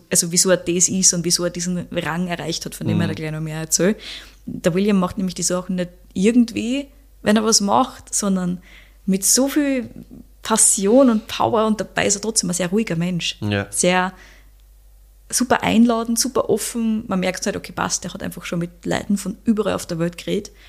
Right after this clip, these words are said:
Speaker 1: und hat da wirklich Interesse daran, was die
Speaker 2: Mhm.
Speaker 1: anderen Leute zu sagen haben.
Speaker 2: Mhm.
Speaker 1: Also super angenehm. Und perfekter Sommelier, weil mit dem kannst du halt stundenlang Konversationen führen.
Speaker 2: Ja.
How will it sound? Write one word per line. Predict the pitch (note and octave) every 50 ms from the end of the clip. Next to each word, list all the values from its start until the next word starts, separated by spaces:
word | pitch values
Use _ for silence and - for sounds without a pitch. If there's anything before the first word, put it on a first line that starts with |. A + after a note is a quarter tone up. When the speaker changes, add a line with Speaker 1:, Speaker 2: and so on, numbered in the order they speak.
| - -
Speaker 1:
und | - F#3
hat | F#3+ F3+
da | G3 F#3
wirklich | G3+ G3 F#3+ G3
Interesse | F#3+ - F#3 F3 F3 F3 - - F#3
daran, | F3 F3+ E3 E3+ F3
was | - A#2 A#2
die | -
Speaker 2:
Mhm. | F3
Speaker 1:
anderen | F3 E3+ F3 F3
Leute | E3+ E3+ E3+
zu | - -
sagen | - E3 E3 E3 E3+ E3
haben. | E3+ - E3 -
Speaker 2:
Mhm. | A2 G#2+ - - -
Speaker 1:
Also | - G3 G3 F3+
super | - - - A3+ - - -
angenehm. | D3+ F3 E3+ F3 E3 E3+ E3+ E3+ F3 - - - - - _ - - - - - - - - - - -
Und | - G3+ F3+ - - -
perfekter | G3+ F3 F3+ F3+ - F#3+
Sommelier, | F#3+ F#3 F3+ E3+ F3 F3+ F3+
weil | F3+
mit | F3 E3+ F3
dem | F3 F3+
kannst | F3+ F3 F3 - F3+
du |
halt | E3+ - -
stundenlang | - F#3 F#3 F3+ F3+ F3 F3 E3+
Konversationen | F3 E3+ E3+ F3 E3+ - - F2 F2 F2
führen. | - - B2 F3+ F#3+ -
Speaker 2:
Ja. | - F#2+ F#2+ -